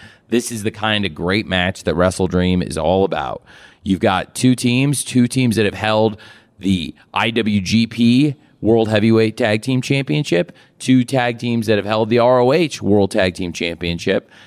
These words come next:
and now Aussie Open trying to match F T R, win the A E W World Tag Team Championship. What a match they had last year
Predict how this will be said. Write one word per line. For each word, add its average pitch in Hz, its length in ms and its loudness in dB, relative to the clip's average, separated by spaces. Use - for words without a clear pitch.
and 101 160 -2
now 135 300 0
Aussie 123 420 0
Open 127 300 0
trying 120 400 0
to 107 200 0
match 113 360 -2
F 117 200 -2
T 123 180 0
R, 117 340 4
win 131 400 -2
the 107 220 -2
A 139 80 0
E 135 240 -2
W 147 380 2
World 95 360 2
Tag 90 240 -2
Team 90 180 -4
Championship. 85 760 -4
What 120 440 2
a 113 100 0
match 123 460 -4
they 104 140 0
had 98 540 -2
last 113 480 -4
year 104 440 2